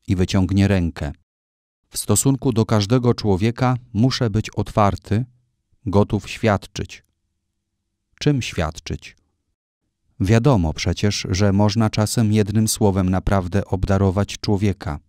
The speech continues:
ale można go też jednym słowem boleśnie dotknąć, skrzywdzić, zranić,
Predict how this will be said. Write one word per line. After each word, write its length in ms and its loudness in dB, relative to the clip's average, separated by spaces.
ale 220 4
można 340 4
go 140 0
też 280 0
jednym 360 2
słowem 500 0
boleśnie 480 0
dotknąć, 680 -4
skrzywdzić, 840 -4
zranić, 640 -2